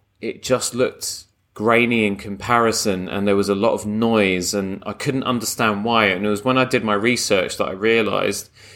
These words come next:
the H D R feature's great. If you're filming with a view to viewing back on the iPhone itself, you don't lose anything. But as soon as you send that video off the iPhone to somewhere else,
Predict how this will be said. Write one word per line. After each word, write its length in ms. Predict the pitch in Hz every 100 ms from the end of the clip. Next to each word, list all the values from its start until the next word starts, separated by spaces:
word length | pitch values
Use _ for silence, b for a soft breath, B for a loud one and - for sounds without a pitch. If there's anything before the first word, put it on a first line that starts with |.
| B B _ _ _ _ _ _
the 160 | 107 120
H 240 | 139 -
D 120 | - 120
R 140 | 113
feature's 580 | 110 123 117 - 101 85
great. 400 | - 110 107 -
If 140 | 87
you're 140 | 123 127
filming 880 | - - 135 135 107 92 95 113 -
with 200 | 110 104
a 40 |
view 240 | 101 104 104
to 180 | - 98
viewing 800 | 87 92 110 120 90 90 110 - -
back 240 | 104 -
on 140 | 110
the 80 | 104
iPhone 420 | 101 104 - 110
itself, 640 | 107 - 113 131 - - - _ -
you 80 | 107
don't 200 | 127 123
lose 240 | 120 110
anything. 460 | 98 92 90 87 b b b
But 100 | -
as 120 | -
soon 220 | - 131
as 180 | 135 131
you 120 | 131
send 320 | 127 - 120 120
that 180 | -
video 360 | 117 110 104 101
off 240 | 131 - -
the 100 | 113
iPhone 460 | 113 113 104 95
to 120 | - -
somewhere 340 | 104 101 107
else, 480 | 113 92 - -